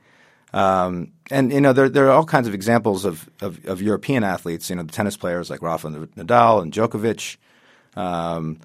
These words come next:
or Michael, Marcel Hirscher, the, the, uh, the, the,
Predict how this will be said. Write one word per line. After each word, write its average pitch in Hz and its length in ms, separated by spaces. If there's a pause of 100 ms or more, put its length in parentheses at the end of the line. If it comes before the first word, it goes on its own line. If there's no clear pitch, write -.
(380)
or 85 240
Michael, 98 360 (260)
Marcel 98 480
Hirscher, 123 380
the, 85 200
the, 85 340
uh, 78 240
the, 76 240
the, 65 180